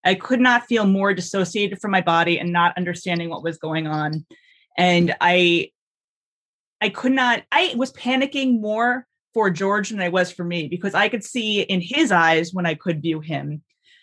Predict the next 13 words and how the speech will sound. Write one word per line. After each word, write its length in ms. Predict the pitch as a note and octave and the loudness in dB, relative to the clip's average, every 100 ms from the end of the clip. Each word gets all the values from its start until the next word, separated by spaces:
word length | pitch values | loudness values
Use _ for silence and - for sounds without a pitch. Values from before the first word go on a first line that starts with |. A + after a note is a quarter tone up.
| _ | _
how 720 | - F#3+ F#3 F3+ E3+ D#3+ - - F3 | -2 4 6 6 6 2 -4 -6 -6
distraught 580 | G3+ - - F#3 F#3 | -4 -6 0 2 2
he 160 | - G3+ | 0 -2
was 440 | G#3 B3 C4 C4 - | 2 4 4 0 -6
and 120 | G3 | -6
how 320 | F3 F#3+ F#3 | -2 2 2
he 360 | F3 - G#3 G#3 | 2 -4 -6 -4
felt 320 | - F3+ F3 | 0 2 2
powerless. 720 | - F#3+ F#3+ E3 D#3+ E3+ - | 0 2 2 0 -2 -4 -8
He 120 | - | -8
couldn't 220 | F#3+ G#3 F#3+ | -6 -4 -6
protect 380 | F3 G3 F#3 | -2 -2 2
me. 420 | F#3+ G3 F#3+ G3 | 2 2 2 0